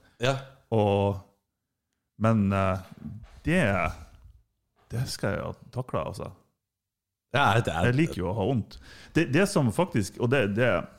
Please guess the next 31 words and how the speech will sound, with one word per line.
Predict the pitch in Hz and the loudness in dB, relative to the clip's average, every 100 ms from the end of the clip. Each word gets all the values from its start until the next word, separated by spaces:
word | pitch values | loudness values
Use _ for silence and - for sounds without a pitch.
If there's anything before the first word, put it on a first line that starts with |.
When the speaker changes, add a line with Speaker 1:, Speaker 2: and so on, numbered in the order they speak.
| _ | _
Speaker 2:
det | - | -4
har | 113 147 | 0 2
jeg | |
bare | 98 90 | 2 2
understreket | 107 160 - 95 95 | 0 0 0 -4 -4
hvor | - 110 | -6 -2
teit | 170 - | -2 -2
jeg | 90 | -6
er, | - - - - | -8 -12 -8 2
men | 131 127 131 | 4 4 0
Speaker 1:
<laughs> | 98 | -2
Speaker 2:
så | 110 | 0
lenge | 156 202 | 2 4
jeg | 117 | 4
har | 113 117 | 4 4
vondt, | 120 95 | 4 2
så | - | 2
vet | 110 104 | 2 2
jeg | 98 | -2
at, | 101 | -2
ok, | 113 | 0
det | 98 98 | 0 -2
er | 95 | -2
good | 95 | -2
shit, | - 101 - | -2 -6 -6
det | - 107 | -6 -4
er | 98 | -2
good | 101 101 | -4 -2
to | 110 | 2
go. | 175 180 - _ _ | 2 0 -6 _ _
Eh, | - 104 101 101 101 98 | -2 2 4 4 4 2